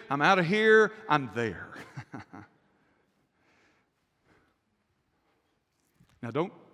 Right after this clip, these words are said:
don't take the preacher too literally about that, okay? Um, but you do understand what I'm saying, right?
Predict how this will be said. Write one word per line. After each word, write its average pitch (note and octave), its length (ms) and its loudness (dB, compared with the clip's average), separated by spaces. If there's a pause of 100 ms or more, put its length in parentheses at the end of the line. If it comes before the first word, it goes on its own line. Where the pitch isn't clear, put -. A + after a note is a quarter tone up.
(1080)
don't D#3+ 180 -14
take E3+ 240 -8
the - 80 -20
preacher - 400 -10
too - 180 -10
literally G#2 460 -6
about C#2+ 300 -18
that, - 220 -18
okay? G#2 380 -12 (3000)
Um, A#2+ 520 -2 (480)
but D#3 120 -8
you F3 140 -4
do C4 220 2
understand B3 520 -4
what E3 120 -6
I'm C#3 80 -6
saying, G#3+ 420 -8
right? A3 320 -8